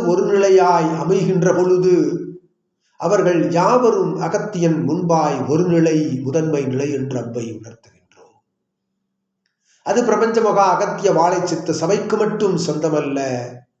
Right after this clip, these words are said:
அதுகாரும் அதிலிருந்து ஆற்றலாய் சீடர்கள் உருவெடுத்து, ஆங்காங்கு தளிரெடுத்திருக்கும்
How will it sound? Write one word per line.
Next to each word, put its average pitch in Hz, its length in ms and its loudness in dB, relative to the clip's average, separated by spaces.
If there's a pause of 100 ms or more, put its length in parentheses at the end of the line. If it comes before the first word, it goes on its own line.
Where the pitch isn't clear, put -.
(580)
அதுகாரும் 208 600 2
அதிலிருந்து 208 560 2
ஆற்றலாய் 185 640 2 (220)
சீடர்கள் 160 540 0
உருவெடுத்து, 151 640 -2 (720)
ஆங்காங்கு 226 680 2 (200)
தளிரெடுத்திருக்கும் 196 1200 0